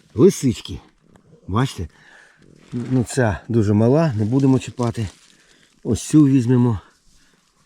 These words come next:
От ще декілька. Отак. Перші грибочки за сьогодні є.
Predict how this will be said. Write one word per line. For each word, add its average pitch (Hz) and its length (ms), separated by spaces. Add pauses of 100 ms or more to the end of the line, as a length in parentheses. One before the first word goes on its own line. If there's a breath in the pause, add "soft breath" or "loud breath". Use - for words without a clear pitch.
(200)
От - 240
ще 120 160
декілька. 98 520 (760)
Отак. 117 500 (1700 soft breath)
Перші 147 480 (460)
грибочки 127 600 (1120 soft breath)
за 110 100
сьогодні 139 460
є. 127 260